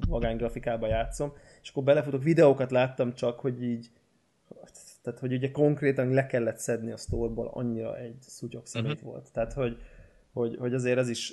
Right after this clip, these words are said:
Speaker 1: szóval azt gondolom, hogy meg lehet itt azért említeni, bár mondom, minden, talán nem tudom téged, de talán téged se érintett, te Xboxon
Speaker 2: Engem
Speaker 1: játszottad.
Speaker 2: se érintett.
Speaker 1: Tehát, hogy, hogy effektív nem voltunk benne, de mondjuk, ha benne lettünk volna, most azért biztos nagyon-nagyon-nagyon bánnánk, vagy hogy így,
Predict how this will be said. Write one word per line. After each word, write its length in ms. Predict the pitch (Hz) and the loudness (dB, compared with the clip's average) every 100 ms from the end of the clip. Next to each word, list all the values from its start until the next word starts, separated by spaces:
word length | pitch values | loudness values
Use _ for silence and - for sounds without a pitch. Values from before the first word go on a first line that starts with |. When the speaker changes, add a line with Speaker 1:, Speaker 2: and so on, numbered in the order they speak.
| - | 0
Speaker 1:
szóval 300 | 156 151 156 | 4 6 6
azt 100 | 156 | 6
gondolom, 200 | 156 151 | 6 6
hogy 100 | 143 | 6
meg 140 | 147 | 4
lehet 160 | 139 127 | 4 2
itt 140 | 123 | 0
azért 220 | 123 123 | 0 4
említeni, 420 | 127 139 135 135 135 | 4 2 2 0 2
bár 140 | 131 | 2
mondom, 300 | 139 139 131 | 4 4 2
minden, 520 | 127 127 127 123 - 131 | 0 0 0 -2 -6 -4
talán 240 | 127 120 | -2 -2
nem 160 | 131 131 | -4 -4
tudom 220 | 131 120 | -4 -4
téged, 380 | 120 117 120 120 | -2 -2 -2 -4
de 80 | |
talán 220 | 127 127 123 | -2 -4 0
téged 280 | 127 117 | 0 -2
se 120 | - 113 | -4 -4
érintett, 340 | 113 117 113 | -4 -6 -6
te 140 | 117 | -6
Xboxon 380 | 113 127 - 117 | -6 -10 -12 -8
Speaker 2:
Engem 200 | 113 113 | -6 -4
Speaker 1:
játszottad. 360 | - 98 101 131 | -4 -4 -2 -2
Speaker 2:
se 60 | 104 | -2
érintett. 300 | 101 - - _ _ | -8 -12 -20 _ _
Speaker 1:
Tehát, 220 | - 131 131 | 0 0 2
hogy, 180 | 135 | 2
hogy 120 | 139 139 | 4 4
effektív 340 | 147 139 143 | 2 0 2
nem 180 | 147 143 | 2 2
voltunk 260 | 131 131 | 0 0
benne, 220 | 123 131 139 | 0 2 2
de 100 | 135 | 2
mondjuk, 280 | 135 131 | 2 0
ha 60 | 131 | 2
benne 260 | 131 139 139 | 4 6 4
lettünk 320 | 135 147 135 | 2 -2 -2
volna, 160 | 135 | -2
most 180 | 131 127 | -2 -4
azért 160 | 131 127 | -4 -4
biztos 280 | 123 - - | -4 -10 -10
nagyon-nagyon-nagyon 840 | 113 113 117 127 123 117 120 117 | -10 -8 -10 -10 -12 -12 -12 -12
bánnánk, 440 | 117 123 127 127 | -12 -12 -14 -12
vagy 160 | 123 117 | -12 -10
hogy 160 | 120 | -8
így, 140 | 113 | -8